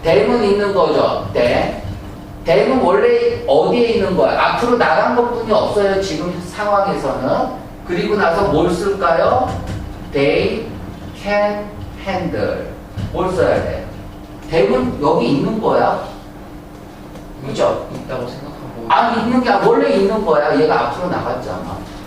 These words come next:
Speaker 1: 앞으로 나갔잖아. 그러니까 요, 요것만 생각해봐.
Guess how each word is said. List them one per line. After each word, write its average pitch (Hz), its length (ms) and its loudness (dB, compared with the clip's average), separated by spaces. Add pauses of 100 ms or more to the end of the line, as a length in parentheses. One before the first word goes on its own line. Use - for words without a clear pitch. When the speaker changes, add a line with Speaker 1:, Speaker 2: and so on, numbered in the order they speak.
(220)
Speaker 1:
앞으로 - 380 -8
나갔잖아. - 480 -10 (880)
그러니까 220 220 6
요, 233 160 4
요것만 269 460 4
생각해봐. - 800 0